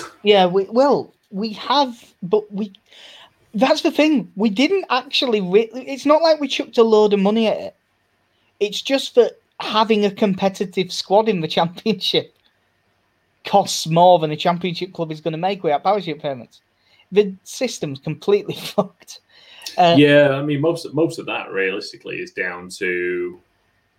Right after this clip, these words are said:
Speaker 1: a lot of that is obviously wages more than, than anything else that's on there.
Speaker 2: Yeah,
Speaker 1: Uh,
Speaker 2: yeah. There was a twenty million in bonus payments for us getting promoted.
Speaker 1: Nice.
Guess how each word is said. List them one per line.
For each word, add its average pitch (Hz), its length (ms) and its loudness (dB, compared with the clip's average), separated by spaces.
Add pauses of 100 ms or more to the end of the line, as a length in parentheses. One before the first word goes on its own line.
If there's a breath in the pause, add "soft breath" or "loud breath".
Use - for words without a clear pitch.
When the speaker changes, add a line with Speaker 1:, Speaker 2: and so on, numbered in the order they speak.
(440)
Speaker 1:
a 117 60 0
lot 113 200 2
of 95 60 -6
that 90 160 -2
is 95 100 -6
obviously 92 380 -4
wages 95 540 2
more 87 200 -2
than, 87 280 -12 (640)
than 90 140 -2
anything 87 300 -4
else 90 480 -4 (340)
that's - 200 -10
on 82 180 -8
there. 85 260 -8 (760)
Speaker 2:
Yeah, 175 200 2
Speaker 1:
Uh, 180 180 4
Speaker 2:
yeah. 190 240 2 (240)
There 175 140 0
was 165 180 -2
a 165 120 2
twenty 190 440 0
million 165 400 -2
in 139 180 -6
bonus 147 380 -2
payments 127 720 -8
for 139 120 -10
us 131 120 -8
getting 127 180 -4
promoted. 131 400 -10 (720)
Speaker 1:
Nice. - 560 -18